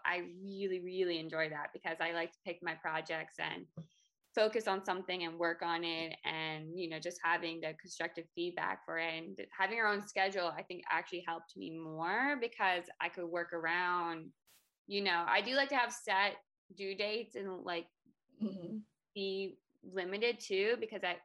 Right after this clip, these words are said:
Speaker 1: helps me just keep myself going. But, um, having it so we can have our own things when they're due, I think was really, like, it helped me a lot with just planning and everything. But, um, the patterns, my favorite,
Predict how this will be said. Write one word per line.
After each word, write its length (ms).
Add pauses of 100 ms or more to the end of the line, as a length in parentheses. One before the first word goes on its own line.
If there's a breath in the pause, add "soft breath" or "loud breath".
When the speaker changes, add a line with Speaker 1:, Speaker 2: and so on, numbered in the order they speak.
(100)
Speaker 1:
helps 240
me 140
just 320
keep 200
myself 420 (100)
going. 500 (500)
But, 460 (160)
um, 500 (200)
having 360
it 100
so 100
we 120
can 420 (920)
have 240
our 200
own 240
things 220
when 100
they're 240
due, 320
I 100
think 220
was 180
really, 300
like, 320
it 140
helped 320
me 120
a 80
lot 460 (760)
with 260
just 240
planning 720
and 100
everything. 680
But, 100
um, 400 (100)
the 80
patterns, 580
my 120
favorite, 440